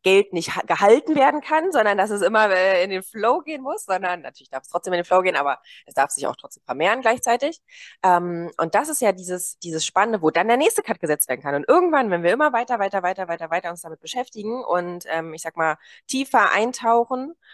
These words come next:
und immer mehr Beispiele ja auch finden und immer mehr in die Erfahrung gehen, weil das f-, war für mich auch ganz wichtig zu sehen,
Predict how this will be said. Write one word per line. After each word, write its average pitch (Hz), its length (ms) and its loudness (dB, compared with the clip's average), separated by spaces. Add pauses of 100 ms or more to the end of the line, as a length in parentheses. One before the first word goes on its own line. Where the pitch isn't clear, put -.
(180)
und 180 320 2
immer 190 220 2
mehr 214 460 4 (320)
Beispiele 226 580 0
ja 190 120 4
auch 202 60 -4
finden 247 260 -4
und 202 120 -4
immer 196 140 0
mehr 208 200 0
in 226 60 -2
die 202 80 -6
Erfahrung 233 520 0
gehen, 170 140 -6
weil 160 100 2
das 254 140 -6
f-, - 200 -10
war 185 100 2
für 180 140 -10
mich 262 240 0
auch 175 120 2
ganz 165 240 0
wichtig 240 280 -6
zu - 140 -8
sehen, 214 500 2